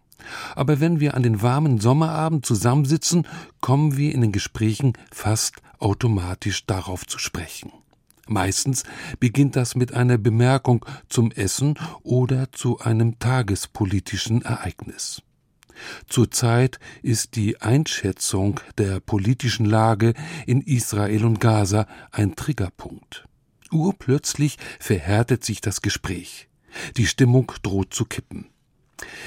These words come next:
In diesen Momenten ist mir der Mikrokosmos unseres Mietshauses besonders wichtig. Hier zeigt sich, wie und ob Verständigung überhaupt gelingen kann oder ob sich die Beteiligten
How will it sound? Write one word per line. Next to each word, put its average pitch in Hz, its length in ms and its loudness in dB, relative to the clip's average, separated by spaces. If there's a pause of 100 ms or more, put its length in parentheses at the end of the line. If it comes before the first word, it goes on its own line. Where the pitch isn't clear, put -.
(100)
In 123 440 4
diesen 175 340 2
Momenten 131 600 4 (200)
ist - 300 -2
mir 117 240 2
der 110 180 2
Mikrokosmos 107 1200 -2
unseres 104 440 0
Mietshauses 110 760 0 (280)
besonders 110 580 2
wichtig. 117 420 -2 (200)
Hier 151 300 0
zeigt - 460 -4
sich, - 280 -6 (160)
wie 107 380 2 (180)
und - 300 0
ob - 320 -2
Verständigung 110 880 2 (260)
überhaupt 120 560 0
gelingen 127 400 4
kann - 320 -6 (580)
oder 101 440 4
ob - 140 -6
sich 143 160 -2
die 139 100 0
Beteiligten 131 840 2